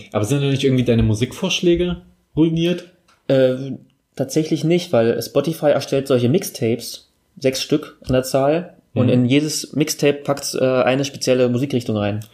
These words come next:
Speaker 1: Okay, und das bedeutet, du ernährst dich quasi da schon von den Vorschlägen, die Spotify
Speaker 2: Ich
Speaker 1: gibt?
Speaker 2: höre eigentlich, wenn ich jetzt kein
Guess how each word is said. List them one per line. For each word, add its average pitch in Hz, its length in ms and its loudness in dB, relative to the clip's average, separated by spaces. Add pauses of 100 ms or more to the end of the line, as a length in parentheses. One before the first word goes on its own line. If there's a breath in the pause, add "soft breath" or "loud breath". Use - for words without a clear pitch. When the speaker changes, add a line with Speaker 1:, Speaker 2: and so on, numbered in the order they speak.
(300 loud breath)
Speaker 1:
Okay, - 320 0
und 135 280 2
das 120 160 -2
bedeutet, 151 380 2
du 127 260 2
ernährst 127 360 2
dich 147 100 -8
quasi 120 280 0
da 107 120 2
schon 110 300 2
von 170 160 0
den 175 120 0
Vorschlägen, 107 600 0
die 101 200 0
Spotify 123 460 -2
Speaker 2:
Ich - 60 -4
Speaker 1:
gibt? - 180 -6
Speaker 2:
höre 147 260 2
eigentlich, 151 300 -2
wenn 139 80 2
ich 131 80 0
jetzt 139 220 -2
kein 135 680 -2